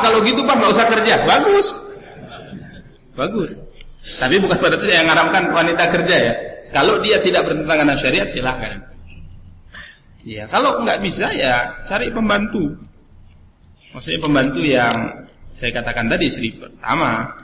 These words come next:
jadi istri kedua mungkin antum cari, sehingga anak tadi tetap diasuh oleh orang-orang yang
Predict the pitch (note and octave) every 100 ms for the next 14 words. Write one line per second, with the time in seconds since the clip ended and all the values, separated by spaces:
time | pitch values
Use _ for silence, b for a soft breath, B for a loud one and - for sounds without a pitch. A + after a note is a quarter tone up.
0 | - - B2+ B2+ B2 B2+ A#2 A#2+ F3+ E3+
1 | D#3 D3 A#2 A#2 D3+ F3 F#3 - - -
2 | F3+ F3 C3+ D3 - E3 G#3+ - F#3+ C#3+
3 | B2+ B2 F3+ B2+ C3 F3+ - - - -
4 | B2 A#2+ B2+ D3 C3+